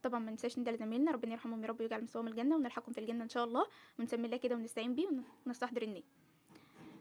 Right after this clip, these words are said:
اخر جزء المرة اللي فاتت اخدته البرايمري جلوكوما، وعرفتوا ان كلمة برايمري يقصد بيها ان انا عندي مشكلة في الانجل اللي موجودة في الانتيريور تشامبر، والمشكلة ديت مأثرة لي على الدرينج بتاع الاكوا هيومر، فزودت لي الانترا اوكيولار بريشر وعمل لي جلوكوما.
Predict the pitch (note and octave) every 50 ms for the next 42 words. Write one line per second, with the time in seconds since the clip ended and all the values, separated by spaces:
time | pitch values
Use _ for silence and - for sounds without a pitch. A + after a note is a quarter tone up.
0 | - - - - - - - - - - C#4+ D#4 D#4+ D4 B3 C4+ C4+ C4 A#3+ A#3+
1 | C4+ C4+ C4+ B3 B3 - C4+ - - - - A#3+ - - C4+ - - D#4 E4 -
2 | C#4+ A3 - A#3 A#3+ B3 B3 C4 C#4+ C4+ C#4+ D4+ D4+ - E4+ E4 D4 C4+ C#4 C#4+
3 | - - - _ _ _ _ _ - - - - - A3+ A3+ D4 - - B3 A3+
4 | A#3 - C4+ C#4 C4 G#3 A3+ A#3+ B3+ C4 C4+ D4+ F#4 F#4+ D#4+ C4 A#3 B3 - A3+
5 | B3 C4 C4 A3+ A3+ A#3+ B3+ B3 A3 B3 B3 A3 A3+ G#3 A#3 - - C4 A#3+ B3
6 | - G3+ - B3+ C#4+ C4 E4+ A#4 - - - - - A#3 A3 G#3+ G#3+ A#3 B3 C4
7 | - A3 - A3+ - C4 C4 B3+ - C#4+ D4+ D4+ G#4 - - - - - - B3
8 | A#3 A3+ A#3+ - - D4 D4 D4 B3+ C4 D4+ E4 E4 - B3 - A#3+ - - A#3+
9 | C4 C#4+ B3+ A#3+ G#3 A#3 B3+ A3+ G3 - - - G#3+ G3+ A3+ B3+ C4+ C4+ B3 A#3+
10 | A#3 A#3 - C4+ C4 - C4+ - D4+ C#4+ - C4+ C4+ D#4 E4 F#4 F#4+ - - -
11 | - B3 B3 A#3+ A#3+ A#3+ B3 D4 D4+ - B3+ A#3+ C#4 D4+ C#4+ A3+ C#4+ - D#4 C4+
12 | C4 A3+ C4+ D#4 D4+ F4 F4 - - - A3+ A#3 B3 C4+ C4+ C#4+ D4 D4 D#4+ -
13 | - E4+ D#4 C4+ C4+